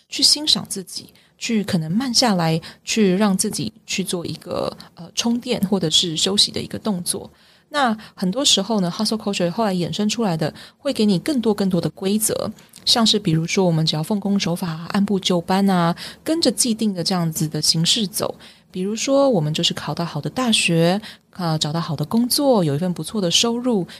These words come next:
于是你的人生就可以一帆风顺，你也可以因此可以得到快乐。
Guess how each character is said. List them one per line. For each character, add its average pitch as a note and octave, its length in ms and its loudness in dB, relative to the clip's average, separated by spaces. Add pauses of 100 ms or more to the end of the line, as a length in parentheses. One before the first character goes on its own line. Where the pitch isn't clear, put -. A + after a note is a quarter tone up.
于 E3 120 -4
是 F#3+ 220 4
你 E3 60 2
的 D3+ 100 0
人 D3+ 180 -2
生 F3+ 160 0
就 - 120 -2
可 - 100 -6
以 - 80 -8
一 G3 60 -6
帆 D3+ 180 -6
风 D#3 220 -6
顺， D#3 340 -2 (160)
你 F3+ 140 -12
也 F3+ 120 -2
可 F3 140 -2
以 D#3+ 60 0
因 G#3 180 4
此 D#3+ 180 2
可 E3+ 120 -4
以 D3+ 80 -4
得 C#3+ 100 -6
到 D#3 140 -4
快 E3+ 340 -4
乐。 D3+ 180 0